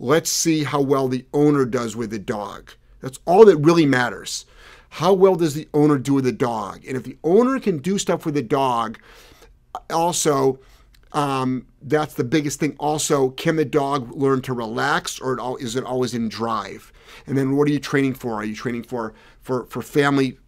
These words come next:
home life? Or are you for, training for sport? I don't do sport. I don't do,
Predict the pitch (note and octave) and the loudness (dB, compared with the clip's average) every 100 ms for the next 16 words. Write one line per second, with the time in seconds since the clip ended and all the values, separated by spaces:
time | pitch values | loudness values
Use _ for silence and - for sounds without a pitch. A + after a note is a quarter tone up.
0 | - A#2+ D#3 F3+ F3+ F#3 B2 B2 - B2 | -10 0 2 2 2 0 -2 -6 -6 -10
1 | - C#3 C3 A#2+ - - D3+ D#3 D3+ C#3 | -4 -4 -4 -8 -12 -4 2 2 0 -4
2 | C#3 C3 B2+ - - B2+ A#2 - B2+ A#2+ | -4 -4 -6 -6 -4 -4 -4 -6 -10 -8
3 | A#2+ B2+ B2 | -6 -6 -6